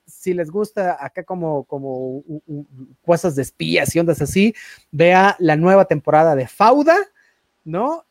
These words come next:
Y si no, también está la serie de Ozark, son tres temporadas, así que no tiene, no tiene excusa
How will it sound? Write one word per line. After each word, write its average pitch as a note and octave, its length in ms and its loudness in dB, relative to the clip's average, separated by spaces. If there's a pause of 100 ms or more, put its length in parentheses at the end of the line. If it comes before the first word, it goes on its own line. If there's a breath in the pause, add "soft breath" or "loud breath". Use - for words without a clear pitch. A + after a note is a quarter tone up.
(160)
Y D4 340 0
si G#3 160 2
no, A3 180 0
también G#3+ 320 0
está G#3 420 0
la E3+ 120 0
serie F#3 280 -2
de E3 280 2
Ozark, F#3 460 2
son E3 180 -8
tres F3+ 180 -2
temporadas, E3 640 -4
así E3 220 -8
que F3+ 300 -10
no F#3 240 -6 (140)
tiene, B3 520 -2
no A#3+ 240 -6 (140)
tiene D#4+ 380 4
excusa D#4 680 0